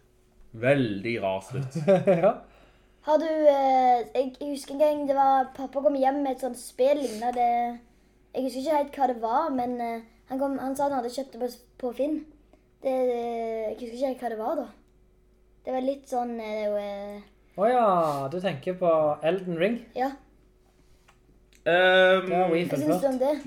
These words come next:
Speaker 1: Elden Ring var jo for så vidt, det er et veldig bra spill. Men det er igjen et spill jeg ikke kan vende tilbake til. Eh, det er alt for massivt.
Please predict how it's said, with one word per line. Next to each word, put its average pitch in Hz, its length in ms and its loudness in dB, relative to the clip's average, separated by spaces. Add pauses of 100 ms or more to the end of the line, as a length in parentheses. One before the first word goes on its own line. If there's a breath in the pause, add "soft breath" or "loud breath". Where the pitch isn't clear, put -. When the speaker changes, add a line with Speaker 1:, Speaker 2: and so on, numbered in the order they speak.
(120)
Speaker 1:
Elden 254 280 -2
Ring 202 180 -2
var 156 140 2
jo 147 580 -4
for 135 80 -12
så 135 180 -4
vidt, 135 200 -8 (800 soft breath)
det - 100 -20
er - 60 -20
et 101 60 -20
veldig 90 260 -14
bra 95 120 -12
spill. 175 320 -4 (580)
Men 131 200 2
det 139 100 4
er 147 80 2
igjen 131 260 2
et 127 120 -6
spill 117 240 -4
jeg 104 160 -8
ikke 101 200 -18
kan 110 140 -6
vende 95 240 -4
tilbake 110 380 -6
til. 101 160 -16 (800 soft breath)
Eh, 95 800 -10
det 90 100 -10
er - 60 -12
alt 151 280 -6
for 117 200 -6
massivt. - 640 -12